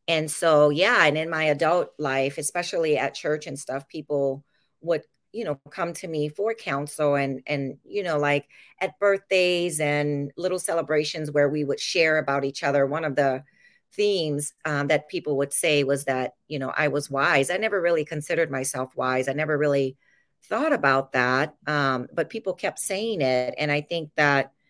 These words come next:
and I never even put it together with regards to counseling. It was just, I think that in answer to your question about people coming to me, I think that, that that's what people saw, you know. And I remember my s-,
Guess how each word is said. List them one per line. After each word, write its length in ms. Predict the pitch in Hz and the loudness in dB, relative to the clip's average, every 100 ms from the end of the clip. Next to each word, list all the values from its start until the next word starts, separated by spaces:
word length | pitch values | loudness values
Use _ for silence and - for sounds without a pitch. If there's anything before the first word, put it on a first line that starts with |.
| _ - | _ -4
and 100 | 220 | 2
I 60 | 247 | 4
never 220 | 262 233 | 4 2
even 260 | 208 190 | 2 -2
put 160 | 175 202 | -2 -4
it 80 | 180 | -2
together 300 | 151 170 151 | 2 2 2
with 160 | 151 | 0
regards 380 | 147 147 147 - | -2 2 2 0
to 60 | 147 | -6
counseling. 520 | - 160 156 135 131 | -6 -6 -4 -6 -6
It 100 | - | -4
was 180 | 135 143 | -6 -2
just, 380 | 143 135 - - _ _ _ | 0 0 -2 -10 _ _ _
I 60 | 156 | -4
think 280 | 156 165 156 | -2 -4 2
that 180 | 151 139 | 2 2
in 120 | 147 | 0
answer 260 | 143 147 147 | 0 -2 -6
to 140 | - | -6
your 100 | 135 | -6
question 380 | - 147 147 135 | -2 -4 -4 -4
about 360 | 131 127 123 - | -4 -2 -4 -6
people 260 | 151 127 | -8 -8
coming 340 | 127 139 151 139 | -4 -4 -2 -4
to 120 | - | -6
me, 160 | 127 | -6
I 60 | 120 | -6
think 200 | 127 127 | -6 -8
that, 160 | - - | -8 -6
that 280 | 120 - - _ _ _ _ _ _ - | -6 -6 -10 _ _ _ _ _ _ 0
that's 260 | 180 - | 2 2
what 220 | 208 190 - | -4 -6 -8
people 360 | 190 175 165 | -8 -4 -2
saw, 480 | 160 - 135 147 233 254 _ - _ | -2 -4 0 0 0 -8 _ -20 _
you 140 | 175 | -2
know. 200 | 170 160 | 0 0
And 320 | 160 - 175 170 | 0 0 0 2
I 60 | |
remember 300 | 175 202 240 | 2 2 2
my 120 | 196 | 2
s-, 220 | 170 - | 2 0